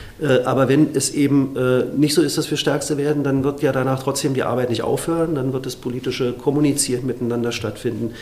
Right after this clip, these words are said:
Welche Konstellationen sind denkbar? Wo sind die inhaltlichen Übereinstimmungen? Und, äh, dann kann natürlich auch sein,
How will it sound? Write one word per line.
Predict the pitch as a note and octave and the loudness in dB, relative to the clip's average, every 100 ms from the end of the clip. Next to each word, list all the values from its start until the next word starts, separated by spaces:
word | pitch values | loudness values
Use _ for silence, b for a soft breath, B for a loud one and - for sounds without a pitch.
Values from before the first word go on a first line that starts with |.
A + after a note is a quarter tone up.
| B B - | B B 2
Welche | C3 C3+ C#3 | 2 4 2
Konstellationen | C3 A#2+ - B2+ C3 A2+ G#2+ A#2+ | 0 0 0 0 0 0 2 2
sind | A2+ A2+ | -2 -4
denkbar? | G2+ A2+ A2+ G#2+ A2 B B B - | -2 -2 0 0 -2 B B B -4
Wo | B2 | 0
sind | B2+ B2+ | 0 0
die | B2 | 0
inhaltlichen | A#2 A#2+ A2 A2+ A#2+ | 0 0 0 -2 -2
Übereinstimmungen? | E2 G2+ G2+ A#2 - A#2+ A#2+ A2+ A2+ | -2 -4 -2 -2 -2 -2 0 0 0
Und, | - A2 G#2 G#2 G2 | -2 -4 -6 -6 -8
äh, | G2+ | -8
dann | G2+ G#2+ A2 | -4 -4 -4
kann | - B2 C3+ B2+ | -4 -2 0 2
natürlich | A#2 B2 A#2 A2+ | 0 0 -2 -2
auch | G2+ | -4
sein, | G2+ G#2 A#2 | -2 0 0